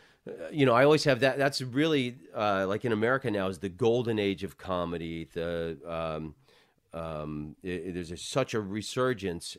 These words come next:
and there's just the best of the best of American comedians I'm working with in, in New York and L A and,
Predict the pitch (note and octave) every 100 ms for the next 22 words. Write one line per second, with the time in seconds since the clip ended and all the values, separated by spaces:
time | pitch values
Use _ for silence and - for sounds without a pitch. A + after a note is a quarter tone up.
0 | - F#2+ F#2+ F#2+ F#2 - _ _ - -
1 | G#2 A#2 G#2+ C3 - B2+ G#2+ - G#2+ A#2
2 | - A2 A2 G#2+ C#3 C3 - F#2+ G2 F#2+
3 | G2+ G2+ A2+ G2 G#2 C3+ A#2+ G#2+ G#2+ -
4 | - _ - F2+ G2 G2+ G2+ C3+ B2 G#2+
5 | G2+ G#2 F#2 F#2 E2 F#2 F#2 G2 G2+ G#2+
6 | A#2 A#2 F2 F2+ F2+ F#2+ G#2 G#2 G2+ D#2+
7 | D#2